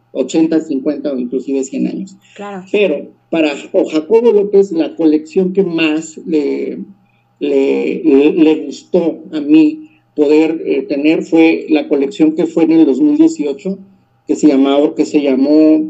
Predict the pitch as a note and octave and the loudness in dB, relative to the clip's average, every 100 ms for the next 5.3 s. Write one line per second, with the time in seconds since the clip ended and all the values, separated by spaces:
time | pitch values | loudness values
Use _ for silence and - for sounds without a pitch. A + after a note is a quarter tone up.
0 | - - C#3+ D3+ D#3+ C3+ C3 C#3+ C3+ E3 | -6 -2 0 0 0 0 -4 -6 -6 -6
1 | F#3 - _ _ _ - D#3 - D#3+ D#3 | -8 -12 _ _ _ -2 0 4 4 4
2 | - F#3+ G3 G3 F#3+ F3+ F#3 G3 F#3+ F3 | 4 4 6 4 2 0 4 2 2 0
3 | C3+ D#3 C#3 D#3+ D#3+ G3 D3+ C3 C3 C#3 | -2 -2 2 2 2 2 2 0 -2 -4
4 | D3 C#3+ C#3 - - D3 C#3 B2+ C3 C#3 | -6 -8 -8 -8 -6 -4 -4 -4 -6 -6
5 | C#3 F3+ | -8 -8